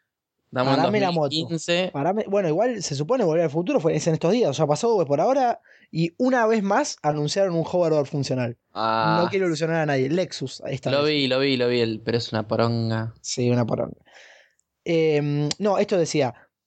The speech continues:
Speaker 2: el anuncio del chabón italiano fue en febrero. Ahora, en abril,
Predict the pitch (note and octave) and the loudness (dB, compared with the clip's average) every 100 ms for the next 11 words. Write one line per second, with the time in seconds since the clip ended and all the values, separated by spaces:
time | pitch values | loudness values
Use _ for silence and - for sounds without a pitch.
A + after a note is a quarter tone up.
0 | _ - F#3+ G#3 C#4+ - A#3+ F#3+ E3+ F3+ | _ -2 0 2 0 0 0 0 0 0
1 | A#3 F#3 G3 C4 - F#3+ F3 E3 D3+ B2 | 2 2 2 0 0 -2 0 0 2 0
2 | A2 - D3 C3+ - - C4 G#3 E3 F3+ | -4 -2 0 0 -2 -2 0 2 2 2
3 | C4 C#4+ | 2 0